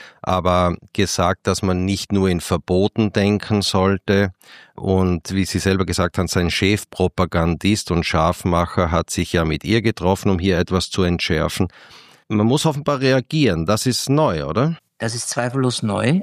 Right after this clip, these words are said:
Speaker 2: Also man fü-, fühlt hier Handlungsdruck. Man sieht, dass das nicht nur einzelne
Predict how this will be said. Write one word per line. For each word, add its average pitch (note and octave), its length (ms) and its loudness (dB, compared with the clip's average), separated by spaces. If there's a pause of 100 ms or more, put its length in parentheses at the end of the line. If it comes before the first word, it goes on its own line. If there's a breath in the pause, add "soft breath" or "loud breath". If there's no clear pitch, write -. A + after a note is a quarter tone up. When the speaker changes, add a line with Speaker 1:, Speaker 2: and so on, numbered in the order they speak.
Speaker 2:
Also A#2 240 -2
man A2 240 2 (360 soft breath)
fü-, B2 340 -2
fühlt D#3 380 -2
hier A#2 300 2
Handlungsdruck. A#2+ 840 0
Man G#2+ 140 2
sieht, B2+ 400 0
dass A2 300 -2
das - 500 -4
nicht A#2+ 300 0
nur G#2+ 180 2
einzelne A#2 560 0